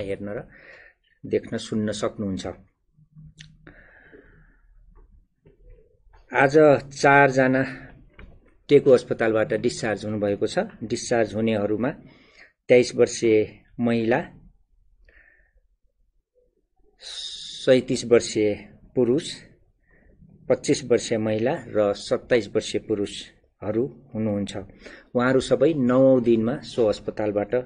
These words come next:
डिस्चार्ज हुनुभएको हो। यसरी कुल डिस्चार्ज हुने व्यक्तिहरूको सङ्ख्या उन्चास पुगेको छ। सङ्क्रमित व्यक्तिहरूको विवरण दिन चाहन्छु। आज पछिल्लो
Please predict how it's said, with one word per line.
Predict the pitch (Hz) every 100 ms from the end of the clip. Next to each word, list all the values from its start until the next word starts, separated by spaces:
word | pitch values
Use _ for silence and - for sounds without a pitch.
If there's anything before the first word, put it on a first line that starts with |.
| - 104
डिस्चार्ज | 107 - 110 98
हुनुभएको | 92 101 95 98 101
हो। | 120 202 - - - 123
यसरी | 123 131 131 156 -
कुल | 127 110
डिस्चार्ज | 117 - 123 110 104
हुने | 104 104
व्यक्तिहरूको | 101 110 - 107 101 110
सङ्ख्या | - 104 98 143 151 - - _ _ _
उन्चास | 127 127 123 - 104 104 - - _ - _
पुगेको | 113 104 101 95
छ। | - 92 _ _ _ _ _ _ - _ _ _ _ - _ _ _ _ _ _ _ _ _ _
सङ्क्रमित | - - - - 139 135 151 151 151 - -
व्यक्तिहरूको | 135 135 - 131 123 120 120 113 - - _ -
विवरण | 120 123 120 113
दिन | 117
चाहन्छु। | 113 120 113 110 175 208 -
आज | 123 120 123 117 - _
पछिल्लो | 131 127 - 143 135 127